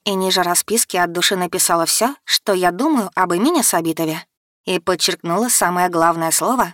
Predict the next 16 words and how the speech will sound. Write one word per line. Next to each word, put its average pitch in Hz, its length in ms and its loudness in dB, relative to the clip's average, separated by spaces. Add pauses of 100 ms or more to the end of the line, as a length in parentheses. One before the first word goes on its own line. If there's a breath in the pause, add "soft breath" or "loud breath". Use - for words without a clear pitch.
на 190 220 2
букву 175 400 -2
«Ж» 175 240 2 (220)
тремя 175 440 2
жирными 196 440 0
линиями. 180 580 0 (600)
«Передайте 196 640 2
лично 202 360 2
в 196 40 0
руки 233 280 2
вашему 233 420 2
боссу». 247 380 2 (680)
Сложила 175 580 0
пополам 175 480 2
листок, 185 540 -4 (140)
заметив, 165 680 -2